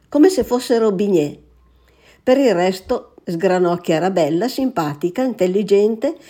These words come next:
e tutti, nonostante il suo difetto, le volevano bene. Quando arrivò il momento di pensare al fidanzamento, Chocolat e Caramel cominciarono ad essere preoccupati.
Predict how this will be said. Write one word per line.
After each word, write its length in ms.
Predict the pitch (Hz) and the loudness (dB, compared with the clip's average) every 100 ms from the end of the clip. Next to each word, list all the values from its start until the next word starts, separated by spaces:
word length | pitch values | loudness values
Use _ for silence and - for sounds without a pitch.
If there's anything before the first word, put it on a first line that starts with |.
| - _ | -20 _
e 160 | 311 359 | 0 0
tutti, 460 | - - - 247 | -4 -4 -4 -2
nonostante 680 | 226 170 170 - 208 202 - | 0 0 -4 -2 -2 0 0
il 120 | 165 | -2
suo 220 | 151 - 196 | -2 -4 -2
difetto, 760 | 294 294 156 147 _ 214 233 | -2 -4 -8 -8 _ -8 -4
le 100 | 247 | -4
volevano 500 | 240 233 220 220 220 | 0 0 0 0 0
bene. 480 | 180 151 151 151 156 - _ _ _ _ _ _ _ _ _ _ _ | 0 -2 -2 -4 -8 -14 _ _ _ _ _ _ _ _ _ _ _
Quando 280 | - 302 392 | -2 0 2
arrivò 340 | 277 196 180 202 | 2 4 4 4
il 80 | |
momento 480 | 190 170 180 214 202 | 2 2 4 2 2
di 140 | 160 156 | -2 -2
pensare 480 | 160 160 185 190 | -4 -2 -2 -2
al 80 | 170 | -2
fidanzamento, 1120 | 165 165 165 165 - 170 151 151 147 202 294 - _ _ | -2 -2 -2 -4 -2 -2 -2 -4 -6 -6 -8 -12 _ _
Chocolat 540 | - 320 320 294 170 | -6 -6 0 0 0
e 80 | 160 | -2
Caramel 580 | 160 202 285 196 196 233 | 0 0 0 0 -2 -4
cominciarono 640 | - 254 254 202 190 196 | -2 -2 0 -2 0 2
ad 140 | 180 165 | 2 0
essere 400 | 180 - 170 165 | -2 -2 -4 -4
preoccupati. 1040 | 170 165 - 151 - 151 147 - 156 - | -4 -6 -6 -10 -6 -8 -8 -10 -10 -12